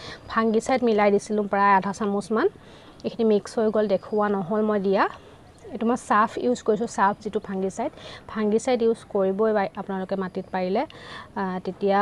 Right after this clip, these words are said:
ফাংগাছ লগাৰ পৰা বাচিব পাৰে, পুলিটো মৰি নাযায়। ইয়াত মই আধা চামুচৰ জোখৰ দিলোঁ এইখিনিত। এতিয়া এইখিনি মিলাই ল'ম। আৰু, আৰু এই টেমাটোৱে আধা টেমা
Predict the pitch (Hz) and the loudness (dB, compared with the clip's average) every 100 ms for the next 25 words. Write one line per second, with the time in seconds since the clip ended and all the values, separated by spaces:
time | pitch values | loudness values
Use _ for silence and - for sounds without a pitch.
0 | 208 - 208 190 196 - - - - - | 0 -2 -2 -2 -4 -4 -8 -10 -12 -2
1 | 208 190 190 190 196 196 196 214 214 - | 0 2 0 0 0 2 2 0 -4 -2
2 | 202 202 202 196 233 202 190 185 196 190 | -2 0 0 -2 -2 -2 -2 -2 -2 -2
3 | - - - - - - - - - 220 | -6 -14 -18 -18 -20 -20 -20 -20 -8 0
4 | 214 202 208 220 196 254 - - - - | 4 6 6 4 2 -2 -4 -14 -20 -20
5 | - - 214 233 220 202 185 208 240 214 | -18 -6 -2 0 0 0 -2 -2 0 -2
6 | - 220 - 226 214 214 196 202 349 - | 0 -2 -2 0 2 4 2 0 -4 -6
7 | - - - - - - - - - - | -18 -20 -20 -20 -20 -20 -18 -14 -12 -8
8 | - 226 220 233 214 208 214 233 - - | 4 4 4 4 4 4 4 2 -2 -10
9 | - - - - - - 269 302 - - | -20 -18 -14 -12 -2 8 10 8 6 -12
10 | - 240 262 - 254 269 247 247 269 214 | -2 6 6 8 4 4 2 4 4 2
11 | 185 - 233 | -2 -2 0